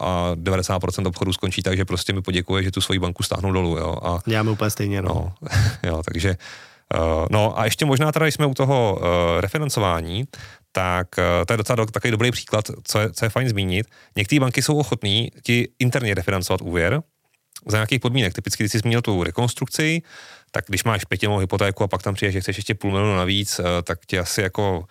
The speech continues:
Speaker 1: na tebe budou koukat blbě, že ti interně zrefinancují tu pětimilionovku. Ale typicky, když si koupíš pozemek za tři a budeš tam chtít postavit barák za sedm, tak teď si vzal hypotéku na tři miliony a za rok přijdeš s tím, že tady jdeš stavit ten barák za těch sedm milionů. A jestli teda, když už jsou ty sazby o procento níž, jestli ti tu první z-,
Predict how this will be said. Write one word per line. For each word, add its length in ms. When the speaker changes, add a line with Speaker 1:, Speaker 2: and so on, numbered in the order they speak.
Speaker 1:
na 60
tebe 120
budou 140
koukat 240
blbě, 240
že 80
ti 100
interně 300
zrefinancují 460
tu 60
pětimilionovku. 720
Ale 140
typicky, 340
když 80
si 80
koupíš 300
pozemek 360
za 80
tři 360
a 40
budeš 160
tam 140
chtít 100
postavit 320
barák 240
za 80
sedm, 460
tak 100
teď 100
si 80
vzal 180
hypotéku 460
na 80
tři 160
miliony 600
a 100
za 80
rok 140
přijdeš 280
s 40
tím, 140
že 80
tady 140
jdeš 120
stavit 320
ten 140
barák 220
za 60
těch 140
sedm 220
milionů. 480
A 60
jestli 320
teda, 140
když 160
už 120
jsou 120
ty 80
sazby 220
o 100
procento 440
níž, 360
jestli 180
ti 100
tu 120
první 300
z-, 280